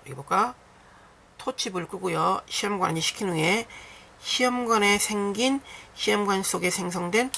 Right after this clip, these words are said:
물질의 색 관찰. 자, 이 말은요. 시험관이야, 시험관. 잘 보세요. 명칭을 또 헷갈려하지 마시고. 요거 시험관이죠, 시험관.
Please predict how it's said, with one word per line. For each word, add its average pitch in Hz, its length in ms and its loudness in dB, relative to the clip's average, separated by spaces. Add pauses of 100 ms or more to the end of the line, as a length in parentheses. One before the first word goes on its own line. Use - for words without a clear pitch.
(240)
물질의 156 340 0
색 - 180 -4
관찰. 170 380 -4 (1300)
자, - 140 -16
이 147 80 -10
말은요. 156 540 0 (380)
시험관이야, 294 760 -2
시험관. 170 600 -2 (140)
잘 - 120 -12
보세요. 180 460 0 (500)
명칭을 156 420 -4
또 156 140 -2
헷갈려하지 180 320 0
마시고. 147 500 0
요거 220 200 4
시험관이죠, 262 560 0
시험관. 175 380 -2